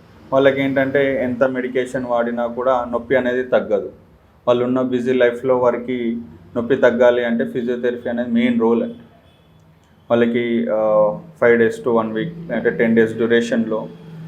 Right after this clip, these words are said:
కంపల్సరీగా మనం బ్యాక్ పెయిన్ కానీ, నెక్ పెయిన్ కానీ ఇవి తగ్గించవచ్చు ఫిజియోథెరపీ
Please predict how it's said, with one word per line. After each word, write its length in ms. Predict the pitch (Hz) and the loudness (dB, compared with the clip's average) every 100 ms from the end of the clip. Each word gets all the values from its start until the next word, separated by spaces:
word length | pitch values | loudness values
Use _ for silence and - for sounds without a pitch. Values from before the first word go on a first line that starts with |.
| - 127 | -8 -4
కంపల్సరీగా 520 | 123 120 127 123 127 | -2 -2 0 0 0
మనం 520 | 123 120 113 117 117 | -2 -4 -4 -4 -2
బ్యాక్ 300 | 117 117 117 | 0 0 0
పెయిన్ 220 | 131 117 117 | -4 -2 -4
కానీ, 220 | 113 113 | -4 -4
నెక్ 300 | 113 113 - | -4 -4 -2
పెయిన్ 200 | 120 113 | 0 0
కానీ 580 | 107 107 - - - 123 | -4 -8 -16 -20 -14 -8
ఇవి 300 | 123 117 117 | -8 -6 -4
తగ్గించవచ్చు 960 | 113 110 101 - - - - - - - | -4 -4 -10 -12 -16 -18 -18 -20 -14 -8
ఫిజియోథెరపీ 560 | 104 101 - - - | -6 -6 -8 -14 -18